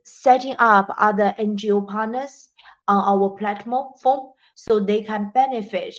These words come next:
from the technology. Our goal eventually to have this and as an open source technology tool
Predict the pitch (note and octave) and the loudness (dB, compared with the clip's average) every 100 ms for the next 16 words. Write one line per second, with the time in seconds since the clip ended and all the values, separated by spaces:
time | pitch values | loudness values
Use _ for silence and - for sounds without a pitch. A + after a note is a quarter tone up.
0 | _ G3 F#3+ F#3+ F#3+ F#3 F#3 F3+ F#3+ G3 | _ -4 -4 -4 -10 -10 -10 -4 -2 -2
1 | F#3+ E3+ F3+ _ _ _ - A3 A#3+ A#3 | -4 -10 -12 _ _ _ -2 2 4 4
2 | A3 B3 B3 G#3+ E3+ F#3 F#3+ G#3+ A#3+ F#3 | 2 0 2 0 -4 -4 -4 -4 -6 -6
3 | F3 F#3 F3 - - F3+ E3+ D3+ - _ | -6 -12 -12 -12 -8 -6 -6 -8 -16 _
4 | _ _ - G3+ F#3+ F#3+ F#3+ G3 - A3 | _ _ -6 -4 -2 -4 -6 -6 -2 -2
5 | G#3+ G#3 G3+ A#3 G3 G3 - F3 F3+ F#3 | -2 -6 -4 -4 -4 -6 -14 -14 -6 -4
6 | A3 G3+ F#3+ - A3 E3+ | -4 -6 -8 -8 -10 -10